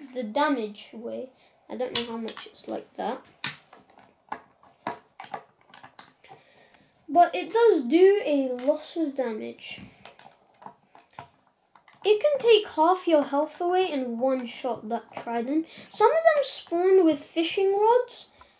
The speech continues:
iron swords, or the Nautilus shell.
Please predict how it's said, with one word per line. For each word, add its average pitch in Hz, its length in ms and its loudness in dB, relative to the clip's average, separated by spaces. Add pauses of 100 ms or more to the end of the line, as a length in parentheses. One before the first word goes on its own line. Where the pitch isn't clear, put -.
(200)
iron 403 560 6
swords, 233 920 -2 (800)
or 392 520 6
the 294 140 2
Nautilus 339 760 0
shell. 254 640 -2